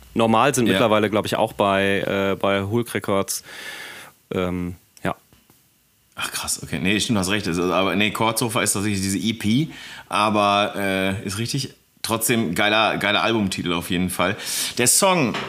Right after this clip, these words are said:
Speaker 2: äh, klar, Vollgas politisch. Ich hab am Anfang gedacht, Wasserleichen, hab ich gedacht, so, hm, worum geht's? Ähm, und dann hört man so rein und hört auf einmal so, so Namen wie zum Beispiel B A S F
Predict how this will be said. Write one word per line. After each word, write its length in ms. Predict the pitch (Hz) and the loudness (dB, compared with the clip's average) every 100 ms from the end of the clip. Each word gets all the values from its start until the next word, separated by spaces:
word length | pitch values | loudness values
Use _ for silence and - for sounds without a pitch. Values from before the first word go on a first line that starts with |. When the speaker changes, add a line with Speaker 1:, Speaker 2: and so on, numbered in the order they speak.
| - | -4
Speaker 2:
äh, 120 | 123 131 | -4 -4
klar, 380 | - - 135 | -2 2 2
Vollgas 580 | 120 - 160 175 170 170 | 2 0 2 4 2 0
politisch. 460 | - 165 175 196 196 | 0 0 2 0 0
Ich 140 | 117 | -2
hab 200 | 135 - - | -2 -4 -2
am 140 | 127 | 0
Anfang 260 | 123 - 175 | 2 2 0
gedacht, 240 | 156 143 | 0 0
Wasserleichen, 540 | 139 151 151 135 139 131 | 0 2 4 4 2 0
hab 60 | |
ich 60 | 123 | 0
gedacht, 180 | 135 123 | -2 -2
so, 80 | 135 | -2
hm, 240 | 170 170 | 0 0
worum 200 | 123 110 | 0 -2
geht's? 300 | 117 139 143 - - - - - - | 0 -2 -2 -8 -16 -16 -16 -6 0
Ähm, 500 | 123 123 123 120 - - _ | 2 4 2 0 -4 -14 _
und 160 | 120 | 0
dann 360 | 113 135 156 113 | 2 2 0 2
hört 200 | 135 - | 0 2
man 160 | 180 156 | 0 0
so 100 | 151 | 0
rein 240 | 185 214 | 0 0
und 100 | 151 | 2
hört 120 | 175 | 0
auf 160 | 226 170 | 0 -4
einmal 260 | - 175 160 | -2 -2 0
so, 340 | 151 151 139 - _ _ _ _ _ _ _ - | 0 0 -4 -12 _ _ _ _ _ _ _ -8
so 340 | 113 113 127 113 | 0 2 4 4
Namen 760 | 117 120 - 277 208 120 190 | 4 4 4 4 4 4 2
wie 120 | 143 143 | 0 -2
zum 140 | 143 | -2
Beispiel 180 | 143 123 | -2 0
B 180 | 127 107 | 2 2
A 120 | 101 | 2
S 220 | 98 104 | 2 0
F 500 | - 180 180 - - | 0 -2 -2 -8 -10